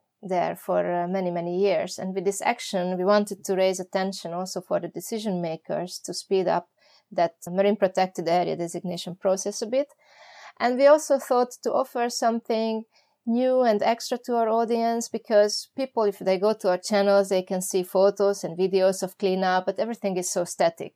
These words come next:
you know? And not everyone is a diver, so, uh, we thought this could be a really cool thing and an education tool in a way. But to be honest, it was also highly risky, because if you look at big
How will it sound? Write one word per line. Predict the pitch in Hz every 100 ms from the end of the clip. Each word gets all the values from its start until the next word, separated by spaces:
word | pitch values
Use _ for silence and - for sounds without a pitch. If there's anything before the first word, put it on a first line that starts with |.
| -
you | 170
know? | 185 208 - _ - _ - - _ _ -
And | 226
not | 294 311
everyone | 262 262 247
is | 226
a | 190
diver, | 180 190 208 208 208 202 208 208
so, | - 220 202 202 208 214 - _ -
uh, | 220
we | 247
thought | 254 269 254 254
this | - 226
could | - 226 196
be | 220
a | 208 208 -
really | 226 240 - -
cool | 226 214 202 214 _ -
thing | 202 202 208
and | 196 190
an | 185
education | 208 185 - 175 - 180 -
tool | 208 208
in | 226
a | 233
way. | 247 262 277 - _ _ _ _ -
But | 202 -
to | 220
be | 233
honest, | 233 240 233
it | 214
was | 208
also | 214 233 180 180
highly | 185 180 175
risky, | 190 - - 185
because | 175 - 180 175 170 - - -
if | 185 -
you | 175 175
look | 170 180 180
at | 175
big | 180